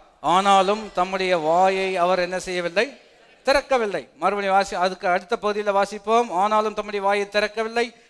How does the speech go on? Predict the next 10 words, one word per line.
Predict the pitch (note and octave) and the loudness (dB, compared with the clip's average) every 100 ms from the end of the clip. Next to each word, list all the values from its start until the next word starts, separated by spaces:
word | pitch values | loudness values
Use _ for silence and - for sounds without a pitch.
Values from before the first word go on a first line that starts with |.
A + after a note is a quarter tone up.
| _ | _
அடிக்கப்படும்படி | G3 B3 B3+ B3+ B3 B3 B3+ B3+ D4 C4 - _ _ | 2 2 0 0 0 -4 2 2 2 -4 -16 _ _
கொண்டு | A#3 C4 C4 | -2 0 4
போகப்படுகிற | B3 A3 A#3+ A3+ G#3+ A#3 A#3 | 4 2 -4 -2 0 0 2
ஒரு | A3 | 4
ஆட்டுக்குட்டியை | G#3+ B3 B3+ B3 A3 B3 A3+ | 6 4 2 -4 -8 -4 -4
போலவும், | F#3 F3 E3+ F#3+ A#3+ - _ _ | 0 2 2 0 -4 -16 _ _
தன்னை | G#3 A#3+ A#3 G3+ | 0 2 -2 0
மயிர் | G3+ C4+ C4+ | 0 0 0
கத்திரிக்கிறவன் | B3+ B3+ B3+ A#3 B3 A#3 | -2 -2 -4 -2 -4 -4
முன்பாக | G#3 A3 G#3+ F#3+ D3+ F#3 | -6 2 4 4 4 -4